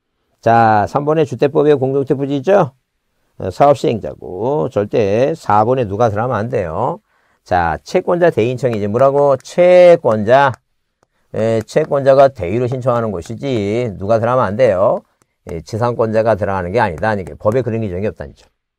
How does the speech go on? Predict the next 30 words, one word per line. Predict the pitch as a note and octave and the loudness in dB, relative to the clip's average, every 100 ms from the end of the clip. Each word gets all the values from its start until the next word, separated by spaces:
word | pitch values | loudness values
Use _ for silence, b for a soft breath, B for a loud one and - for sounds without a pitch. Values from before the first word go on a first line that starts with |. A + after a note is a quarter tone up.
| _ _ _ _ _ _ _ _ - | _ _ _ _ _ _ _ _ -8
자, | E2+ | -6
근데 | G2 A2 | -2 -2
여러분 | G2+ A#2+ B2 | 0 -2 -2
꼭 | C3 | -4
뭐예요? | F#2+ F#2+ E2 | -2 -4 -2
뭐라고? | G#2 A#2 F#2+ | -2 -2 -4
지상권자도, | A2 C3 C3 A#2+ B2 A3+ - _ | -4 -4 -2 0 0 -2 -6 _
어, | - E4 | -6 -6
지-, | - - | -8 -12
존속기관은 | - A#2+ C3 B2+ B2 A#2 | -6 -4 -4 -2 -2 -2
범위 | G#2 G#2+ | -4 -4
내에서 | G#2 E2 E2 D4+ _ _ _ _ _ | -4 -6 -6 -10 _ _ _ _ _
자기 | - G2+ B2 | -8 -4 -2
권리를 | G2+ G2 G#2 | -2 -4 -4
행사해서 | B2+ A#2+ G2 D#2+ F#2 D2+ | -4 -2 -4 -4 -8 -6
대인청이 | G2 A#2 A2 A2+ A2+ | -6 -6 -4 -4 -4
가능하지 | F2 F2+ G2+ | -8 -8 -6
않을까? | G#2 E2+ - F#3+ - _ _ _ | -6 -6 -6 -6 -10 _ _ _
그런 | F#2 F2+ | -14 -12
쓸데없는 | C#3 B2+ A2 | -10 -8 -6
생각하지 | G2+ F2+ E2 | -6 -6 -6
마시고. | D2+ - - F#2 D2 F2 A#3+ - _ | -12 -14 -12 -10 -8 -6 -6 -10 _
자, | D#2+ D2+ C#2 G2+ D#3+ D#3+ _ _ _ - | -12 -12 -8 -4 -6 -8 _ _ _ -6
<clears throat> | D3+ D#3 G#2 E2 - | -2 -2 -2 -8 -12
공법에서는 | F#2+ G2 F2+ G#2 G2 | -12 -8 -8 -8 -8
법에, | F2 E2+ G#2 E2+ G2 C#3 C#3+ | -8 -4 -4 -4 -4 -6 -8
법에 | - E2+ F#2 | -10 -8 -8
규정된 | - G2+ F#2 F2+ | -8 -10 -8 -8
대로 | D2+ | -6
합니다. | G#2+ G#2+ - - | -6 -6 -10 -20